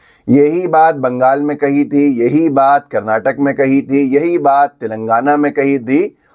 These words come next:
और मुस्लिम आरक्षण देने का काम किसने किया?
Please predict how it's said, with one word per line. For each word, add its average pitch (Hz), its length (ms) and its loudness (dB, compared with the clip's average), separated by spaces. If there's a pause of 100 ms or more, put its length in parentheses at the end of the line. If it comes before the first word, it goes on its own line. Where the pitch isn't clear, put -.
(120)
और 151 520 2
मुस्लिम 131 560 -2
आरक्षण 117 560 -2
देने 117 340 0
का 110 160 -2
काम 123 480 -2 (220)
किसने 110 320 -4
किया? 131 380 -2